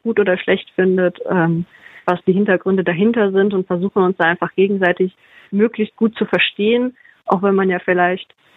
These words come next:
ähm, nicht unbedingt immer perfekt das Gleiche will, wie man dann schauen kann, dass man einen Weg findet, dass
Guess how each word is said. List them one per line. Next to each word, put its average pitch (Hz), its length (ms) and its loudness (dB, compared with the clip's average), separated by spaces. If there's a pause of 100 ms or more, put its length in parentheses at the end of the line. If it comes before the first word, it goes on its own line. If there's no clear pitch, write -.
(200)
ähm, 175 560 0 (320)
nicht 220 300 0
unbedingt 214 400 0
immer 202 320 0
perfekt 202 400 -4
das 190 180 0
Gleiche 175 460 -2
will, 254 540 -2
wie 208 60 0
man 202 140 2
dann 185 140 -2
schauen 208 300 0
kann, 196 200 0
dass 185 140 -4
man 175 180 2
einen 170 140 0
Weg 208 240 0
findet, 196 300 0
dass 175 80 0